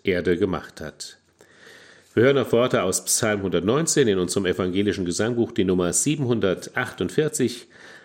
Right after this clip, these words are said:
Lasst uns diesen Psalm sprechen und beten. Natürlich sind Sie eingeladen, zu Hause ihn dann mitzusprechen.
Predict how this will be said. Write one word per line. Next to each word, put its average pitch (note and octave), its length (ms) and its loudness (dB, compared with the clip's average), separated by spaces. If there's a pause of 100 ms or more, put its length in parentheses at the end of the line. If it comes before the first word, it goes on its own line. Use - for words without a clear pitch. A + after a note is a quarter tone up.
(280)
Lasst D#3 260 -2
uns A2+ 320 0
diesen G2+ 240 -2
Psalm F#2+ 300 -2
sprechen B2+ 360 0
und E2+ 140 0
beten. A#2+ 480 0 (220)
Natürlich A#2 640 -2
sind A#2+ 180 -2
Sie A2+ 140 -6
eingeladen, F#2 580 -2
zu G2 200 -4
Hause E2+ 340 -4 (480)
ihn G#2+ 160 0
dann A#2 200 -2
mitzusprechen. F2 920 -4